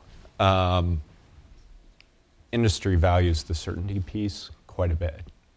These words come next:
Um, and, you know, taking methane as one example, um, you know, you spend a lot of time talking about, okay, what do you currently do and how would that square with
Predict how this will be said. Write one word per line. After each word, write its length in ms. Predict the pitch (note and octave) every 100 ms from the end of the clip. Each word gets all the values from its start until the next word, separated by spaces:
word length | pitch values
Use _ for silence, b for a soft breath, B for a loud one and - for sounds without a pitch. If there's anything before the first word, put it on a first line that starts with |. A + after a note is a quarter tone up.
| F#2
Um, 560 | F#2 F2+ F2 E2+ E2+ - _
and, 560 | F#2 F2+ F2 F2 E2+ B B B _ _ _
you 100 | -
know, 160 | F2 E2
taking 500 | - G#2 F#2+ F#2 E2+
methane 600 | F2 F2+ E2 G#2+ G#2+ A2+ A2 -
as 200 | G2 G2
one 140 | A2+
example, 680 | A2 F#2 G#2+ G#2+ - B2 A#2+ - b b b _ -
um, 600 | F#2+ F#2 F2+ F2 F2 D#2 - _ _ _ _ _ _ -
you 100 | A#2+
know, 60 |
you 160 | F#2+ G#2
spend 240 | - A#2+
a 20 |
lot 220 | G2+ G2 F#2+
of 80 |
time 240 | E2+ F#2+ E2+
talking 260 | F2 F2+
about, 160 | F2 F2
okay, 200 | F2 F2
what 180 | F#2 G#2+
do 40 |
you 120 | G2
currently 520 | F2 - G2 F2 F#2+ F2+
do 880 | D#2+ F2+ F2 F2+ F2 F2 E2+ E2+ F2 -
and 240 | F2 E2+
how 180 | E2 G2
would 140 | F#2+
that 220 | F2 F2+ -
square 460 | - F2+ F2 F2
with 420 | E2+ E2+ E2 E2